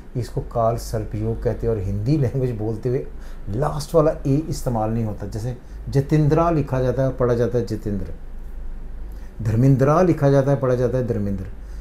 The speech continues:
तो इसलिए ये जो योगा पढ़ते हैं, इनका आप यहाँ से इस्तेमाल समझ लें कि इनको ये नहीं पता कि योगा पढ़ना चाहिए कि योग पढ़ना चाहिए। वाई ओ जी ए लिखा जाता है, लेकिन होता है वाई ओ जी, योग पढ़ा जाता है। ए हिंदी में silent होता है।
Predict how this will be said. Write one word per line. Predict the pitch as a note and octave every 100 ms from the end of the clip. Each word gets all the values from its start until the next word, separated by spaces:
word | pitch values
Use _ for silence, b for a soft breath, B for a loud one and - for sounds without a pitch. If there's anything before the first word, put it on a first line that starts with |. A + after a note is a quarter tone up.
| b -
तो | -
इसलिए | E3+ - D#3+ F#3 E3+
ये |
जो | D#3+ F3 - -
योगा | G2+ A2 C#3+ D3 F#3 G#3
पढ़ते | F3+ C3+ C3+ D3+
हैं, | C#3+ D3 - B B B -
इनका | D3 D3+
आप | D3+ D3 D3
यहाँ | A2+ G#2+ C#3+
से | E3+ E3+ E3
इस्तेमाल | D#3+ - A#2 A2+ C3
समझ | - A#2 B2+
लें | A#2+ A#2 - b b b
कि | D3
इनको | D3 D#3+
ये | A#2+ C#3
नहीं | E3 D#3+
पता | D#3+
कि | D#3+ D3
योगा | B2 A2+ C#3
पढ़ना | D3 D3
चाहिए | D3 D3 C#3
कि | A#2+
योग | G#2+ G2
पढ़ना | G2 G2+ G2
चाहिए। | A2 G#2 G#2 - b b b b
वाई | G#2+ C3 D3+ D#3
ओ | C#3
जी | A#2 B2 C#3 D#3
ए | B2+
लिखा | A#2 - B2
जाता | C3+ C3+
है, | C#3+
लेकिन | B2 B2
होता | G#2+ A#2
है | C#3+
वाई | A#2 A2+
ओ | A2 A2
जी, | F#2+ A#2 A2+ - - - - - - - - F2+ F#2+
योग | C#3 D3+ C#3+ C3
पढ़ा | G#2+ F#2+
जाता | F#2 F#2+
है। | A2 -
ए | C#3+ D3 D3 b b -
हिंदी | A#2 A#2
में | B2+
silent | A#2 - F2 F#2+ F#2
होता | -
है। | -